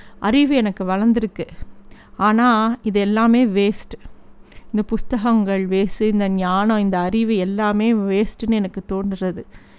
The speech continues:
அ, நீ வே-, அதாவது நான் வே-, நீ வேணா, நீ வந்து ரொம்ப புத்திசாலி, நிறைய பணம் இருக்கு,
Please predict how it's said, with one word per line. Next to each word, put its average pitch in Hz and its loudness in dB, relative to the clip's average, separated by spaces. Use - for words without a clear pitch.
அ, 208 0
நீ 240 6
வே-, - -2
அதாவது 240 2
நான் 220 2
வே-, 220 2
நீ 240 4
வேணா, 254 4
நீ 247 4
வந்து 220 2
ரொம்ப 233 0
புத்திசாலி, 220 -2
நிறைய 214 0
பணம் 226 0
இருக்கு, 202 -2